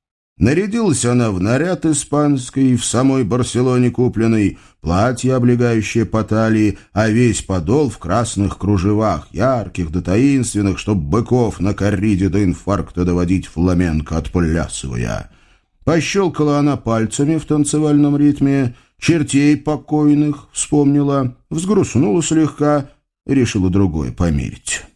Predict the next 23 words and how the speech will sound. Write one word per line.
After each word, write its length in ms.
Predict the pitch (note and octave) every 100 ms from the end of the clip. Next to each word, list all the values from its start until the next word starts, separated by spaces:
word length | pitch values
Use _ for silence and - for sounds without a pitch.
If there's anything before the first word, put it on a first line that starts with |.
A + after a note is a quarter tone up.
| _ G#2
"Нет, 640 | A2+ - - - - - - - - -
надо 200 | A#3 G#3
что-то 280 | - G3 F3+
более 400 | E3 A3 G3+ F#3+
праздничное. 1000 | F3 E3+ C#3 D#2 D#2+ - D#2+ E2+ F2 G2 - - _
Султан 640 | - - G3+ A#2+ A#2+ C3 C3
всё-таки". 680 | - A2+ G2+ - G#2 G#2+ A#2 - _ _ _ _ -
Надела 520 | G2+ A2 G2 C3+ B2+
на 120 | A2
себя 280 | F#2+ G2 G#2+
ведьма 480 | G2 A#2+ G2 G2 F#2+
платье 580 | F2 F#2 G2 - E2+ D#2
белое, 720 | C#2 G2 A2 G2 D#2 C2+ C#2
пышное, 760 | - A#2+ G2+ - - C2+ D#2
в 80 | D#2+
рюшах 580 | F2 C3+ A#2 - F#2+ D#2
да 100 | F2
крепдышинах. 1120 | F2 D#2+ D#2+ D#2 - C#2+ - - - - - - _ - _
Туфли 400 | G#3 G3 - F3+
под 220 | E3+ D#3+
него 260 | D#3 D#3 D3
нацепила 560 | C#3+ C3 C#3 C3+ C3+ B2+
кремовые, 840 | A#2 A#2+ A#2+ A#2 A#2 A#2 A2+ A#2+